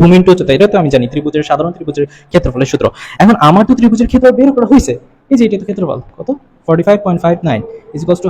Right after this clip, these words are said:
half of ভূমি। ভূমি কত? এখানে ভূমি কত? ভূমি হচ্ছে বিশ, তাহলে এখানে বিশ লিখে দিবা into উচ্চতা। তাহলে এখানে কত? Forty-five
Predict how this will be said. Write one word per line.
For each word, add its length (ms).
half 160
of 80
ভূমি। 180
ভূমি 180
কত? 100
এখানে 200
ভূমি 180
কত? 100
ভূমি 180
হচ্ছে 160
বিশ, 300
তাহলে 140
এখানে 200
বিশ 160
লিখে 180
দিবা 140
into 200
উচ্চতা। 320
তাহলে 160
এখানে 200
কত? 80
Forty-five 400